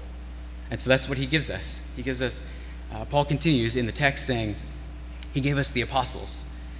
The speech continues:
the prophets, the evangelists, the shepherds, and teachers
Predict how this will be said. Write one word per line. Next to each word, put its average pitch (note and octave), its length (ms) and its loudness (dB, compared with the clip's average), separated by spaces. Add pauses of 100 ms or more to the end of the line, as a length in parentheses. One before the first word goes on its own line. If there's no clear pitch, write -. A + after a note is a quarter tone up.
(300)
the - 60 -6
prophets, A#2+ 480 0
the A#2 100 4
evangelists, A2+ 500 6
the A#2 60 -4
shepherds, G#2 520 0
and G2+ 100 -4
teachers G2+ 560 -4